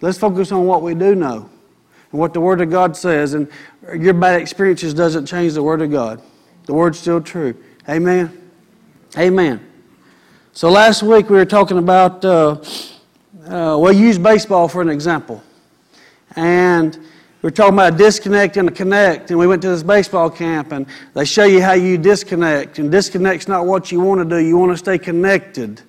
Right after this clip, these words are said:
A disconnect means you're doing something wrong. You got s-, one of your body parts out of place. You're not doing things correctly, and you're not fluid, and it causes injury and pain, and it,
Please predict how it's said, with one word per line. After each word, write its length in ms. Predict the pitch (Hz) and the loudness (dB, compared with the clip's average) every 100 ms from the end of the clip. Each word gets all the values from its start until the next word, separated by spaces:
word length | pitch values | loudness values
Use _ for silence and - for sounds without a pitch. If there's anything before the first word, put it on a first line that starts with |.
| _ - - _ - | _ -20 -20 _ -12
A 60 | |
disconnect 520 | 143 196 190 185 185 165 | 0 0 2 -2 -2 0
means 160 | 180 | 0
you're 80 | 170 | 0
doing 220 | 170 190 | 2 0
something 280 | 180 180 165 | 0 -2 -2
wrong. 340 | 165 180 175 | 0 0 2
You 80 | 151 | 0
got 180 | 151 170 | 0 -2
s-, 180 | 151 - | -4 -8
one 260 | 175 180 | -2 2
of 40 | 185 | 2
your 80 | 175 | 2
body 320 | 170 175 170 | 2 0 0
parts 360 | 180 175 147 | 0 -2 -2
out 120 | 180 165 | -4 -6
of 100 | 151 | -6
place. 380 | 185 185 165 | -2 -2 -2
You're 100 | 156 | -4
not 200 | 165 160 | -6 -4
doing 200 | 175 180 | -4 -4
things 300 | 175 170 156 143 - - _ | -4 -4 -4 -6 -20 -20 _
correctly, 500 | - 185 202 - 185 | -2 2 2 2 0
and 60 | 180 | 2
you're 100 | 175 | 4
not 240 | 180 156 | 2 0
fluid, 560 | - 185 202 196 190 175 | -4 0 4 6 4 2
and 180 | 170 180 | 2 2
it 220 | 185 175 | 0 0
causes 380 | 196 196 180 170 | 0 2 2 0
injury 420 | 190 185 175 170 | 0 0 0 0
and 120 | 160 | -2
pain, 440 | 185 185 185 180 | -4 -4 -2 0
and 180 | 175 156 | 0 -2
it, 200 | 156 151 | -4 -8